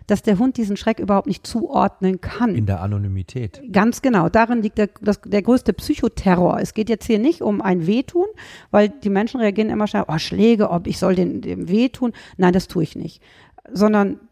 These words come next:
Speaker 1: damit verletze ich ihn ja nicht. Aber diese stillen Schreie, ja, diese Anonymität, wie du grad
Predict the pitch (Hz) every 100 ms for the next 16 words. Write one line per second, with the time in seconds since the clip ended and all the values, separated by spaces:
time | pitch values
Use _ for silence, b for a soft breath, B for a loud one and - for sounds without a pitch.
0 | _ _ 202 220 - 240 226 - 190 160
1 | 156 151 - - - b b b b 180
2 | 190 202 202 208 - 277 339 285 - 180
3 | - 170 156 - 180 196 214 208 - 220
4 | 226 220 208 - 302 - 185 170 165 -